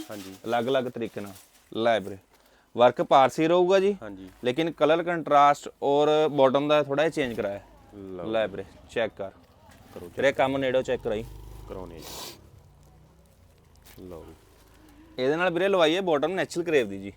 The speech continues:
Speaker 1: ਠੀਕ ਆ ਜੀ।
Speaker 2: ਜਿਹੜੇ ਕੁੜੀਆਂ ਕਹਿੰਦੇ ਨੇ ਕਿ ਖੀਨ ਖਾਬ ਨਹੀਂ ਲੈਣੀ ਜੀ।
Speaker 1: ਠੀਕ ਆ
Speaker 2: ਠੀਕ
Speaker 1: ਜੀ।
Speaker 2: ਹੈ ਜੀ।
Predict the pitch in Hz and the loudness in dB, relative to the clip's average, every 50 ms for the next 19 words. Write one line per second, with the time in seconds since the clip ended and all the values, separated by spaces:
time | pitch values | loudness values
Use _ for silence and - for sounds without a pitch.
0 | - - - 107 98 95 92 90 82 85 87 123 120 123 135 156 147 - 151 151 | -16 -18 -16 -16 -14 -14 -14 -16 -18 -18 -10 -4 -2 0 2 0 0 0 0 0
1 | 151 147 151 156 160 165 165 180 180 - - 143 139 139 - 160 147 156 151 127 | 0 0 -2 -4 -4 -4 -4 -4 -4 -4 -4 -4 -4 -4 -2 0 0 0 0 -2
2 | 123 139 147 143 117 107 104 95 95 101 - _ _ _ - 104 95 92 - 87 | -4 -4 -4 -4 -6 -6 -8 -10 -12 -12 -16 _ _ _ -14 -12 -12 -12 -10 -8
3 | 98 117 - 165 165 170 180 190 | -8 -6 -4 -4 -2 -2 -4 -6